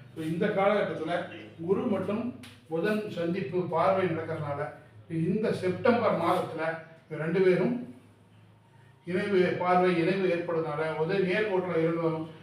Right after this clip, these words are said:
இந்த ஏழு, எட்டு தேதி, செப்டம்பர் ஏழு, எட்டாம் தேதி, அடுத்த மாதம் இவர்கள் ஒரே நேர்கோட்டில் சந்திக்கிறதுனால, இந்த காலகட்டத்தில் இவர்களுக்கு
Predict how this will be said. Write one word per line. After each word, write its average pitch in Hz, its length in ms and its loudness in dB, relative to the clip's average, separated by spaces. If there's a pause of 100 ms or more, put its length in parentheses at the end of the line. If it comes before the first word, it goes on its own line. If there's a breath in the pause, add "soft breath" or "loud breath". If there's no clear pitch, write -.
(160)
இந்த 170 140 -4
ஏழு, 202 420 2
எட்டு 175 500 -4 (200)
தேதி, 180 440 -4 (180)
செப்டம்பர் 175 720 0
ஏழு, 185 240 4
எட்டாம் 180 340 0
தேதி, 165 580 -2 (500 loud breath)
அடுத்த 170 300 -2
மாதம் 165 500 0 (200)
இவர்கள் 165 480 0 (120)
ஒரே 185 200 2
நேர்கோட்டில் 185 600 0
சந்திக்கிறதுனால, 156 640 -4 (320)
இந்த 202 280 0
காலகட்டத்தில் 175 760 0
இவர்களுக்கு 160 600 -6